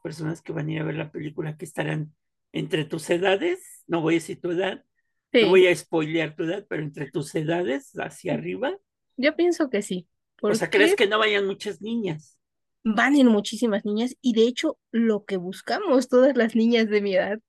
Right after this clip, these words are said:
Speaker 2: es que niñas más jóvenes vayan. ¿Por qué? Porque es importante que ellas entiendan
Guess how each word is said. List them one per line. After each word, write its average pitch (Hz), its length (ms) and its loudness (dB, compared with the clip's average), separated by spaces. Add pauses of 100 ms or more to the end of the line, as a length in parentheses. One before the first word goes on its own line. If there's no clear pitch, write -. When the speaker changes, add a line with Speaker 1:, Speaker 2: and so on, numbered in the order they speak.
Speaker 2:
es 240 220 -2
que 247 160 -4
niñas 247 340 -2
más 247 240 -2
jóvenes 226 440 -2
vayan. 208 400 -6
¿Por 214 180 -6
qué? 254 100 -16
Porque 262 220 -8
es - 120 -12
importante 262 840 -8
que 254 100 -6
ellas 254 280 -4
entiendan 220 540 -6